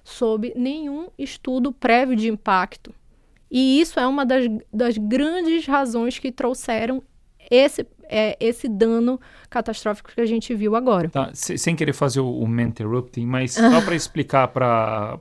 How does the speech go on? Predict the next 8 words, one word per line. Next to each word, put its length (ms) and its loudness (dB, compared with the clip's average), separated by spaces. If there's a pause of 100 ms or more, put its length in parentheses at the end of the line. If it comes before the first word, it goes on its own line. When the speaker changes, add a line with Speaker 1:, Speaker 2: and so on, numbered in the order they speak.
Speaker 2:
pra 320 -4
dona 400 -2
Felizmina 540 -2
que 60 -14
está 160 -6
nos 160 -4
ouvindo, 540 -4 (760)
é, 640 2